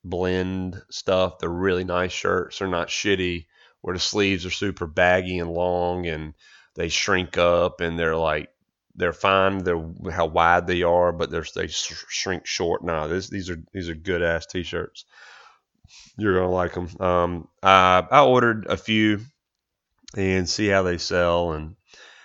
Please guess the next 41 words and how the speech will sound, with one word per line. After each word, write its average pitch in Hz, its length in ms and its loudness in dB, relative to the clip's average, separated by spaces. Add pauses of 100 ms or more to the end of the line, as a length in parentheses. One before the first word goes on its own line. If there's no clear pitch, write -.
(240)
uh, 78 60 -6
I'm, 76 580 -2 (120)
I 90 100 -4
got 85 160 0
a - 20 -16
few 87 120 -8
people 85 260 -6
I'm 82 80 -6
gonna 80 100 -8
give 80 200 -6
some 82 280 -8
to, 82 360 -6 (200)
um, 78 420 -10 (280)
guys 82 280 -4
close 85 320 -6
to 85 200 -6
me, 80 160 -4
and, 76 280 -10
you 80 80 -10
know, - 80 -14 (760)
all 85 100 -8
that 80 120 -8
stuff, - 260 -8
and 98 140 0
some 87 180 -4
for - 100 -16
myself. - 480 -14 (1200)
So 131 380 10
that'll 123 240 10
happen. 107 440 6
Maybe 113 200 8
one 107 220 4
day 101 200 8
I'll 98 100 8
do 95 220 0
koozies. 98 360 0
I 98 40 4
wanna 104 180 2
do 80 60 -10
beer 92 200 2
koozies 87 440 -6